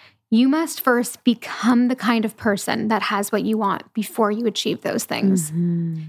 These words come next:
Speaker 1: Because guess what? The person sitting here today, whoever is listening, if you're sitting there, like, and you want to have this crazy different life, if you just got this handed to you tomorrow, you wouldn't know how to handle it. You
Speaker 2: Yeah.
Speaker 1: need to become that person
Speaker 2: Mm-hmm.
Speaker 1: first.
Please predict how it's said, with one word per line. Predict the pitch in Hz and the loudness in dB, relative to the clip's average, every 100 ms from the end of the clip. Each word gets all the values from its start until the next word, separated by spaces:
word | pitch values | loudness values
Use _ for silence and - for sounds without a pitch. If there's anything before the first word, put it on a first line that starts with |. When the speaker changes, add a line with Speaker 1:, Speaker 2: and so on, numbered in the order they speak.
| - | 0
Speaker 1:
Because | 247 285 277 | 2 2 2
guess | 269 254 | -2 0
what? | 277 277 - _ _ _ _ _ _ _ _ - | 0 0 -2 _ _ _ _ _ _ _ _ 0
The | 269 | 2
person | - 294 302 - 285 | 4 4 4 4 2
sitting | 254 277 311 277 | 4 2 4 2
here | 214 226 214 | 2 2 0
today, | 214 233 220 208 220 214 - - _ | 0 2 4 4 -2 -6 -20 -20 _
whoever | 269 277 311 | 2 4 2
is | 294 | 2
listening, | 254 247 226 196 | 0 0 -2 -2
if | 202 | -6
you're | - | -10
sitting | - 294 302 277 | 0 2 4 2
there, | 220 208 208 - - | 2 -2 -4 -14 0
like, | 233 220 | 0 2
and | 247 226 | 2 4
you | 226 262 | 4 2
want | 240 226 - - | 2 0 -2 -6
to | 196 | -4
have | 214 202 | -2 -2
this | 208 - | -6 -10
crazy | - - 320 330 302 262 | -12 2 4 4 2 2
different | 254 247 233 | 2 0 2
life, | 214 214 - - - | 0 0 -4 -20 0
if | 285 - | 0 4
you | 339 | 2
just | 403 523 - | 4 -2 2
got | 277 285 | 2 4
this | 320 | 2
handed | 233 214 226 262 254 | 2 2 2 0 0
to | 302 | 2
you | 302 | 2
tomorrow, | 262 269 233 220 214 240 381 - - _ | 2 2 4 0 2 2 0 -2 -20 _
you | 311 | 4
wouldn't | 381 440 392 | 4 4 4
know | 392 | 4
how | 359 | 2
to | 381 | 2
handle | 294 320 392 427 | 4 2 4 2
it. | 208 | 4
You | 190 | 4
Speaker 2:
Yeah. | 180 | 4
Speaker 1:
need | 175 | 2
to | 156 | -2
become | 302 - - 349 370 | -6 -6 2 4 6
that | 330 - | 2 2
person | 302 285 202 160 | 2 6 4 4
Speaker 2:
Mm-hmm. | 180 | 4
Speaker 1:
first. | 392 240 - - | 2 0 -4 -10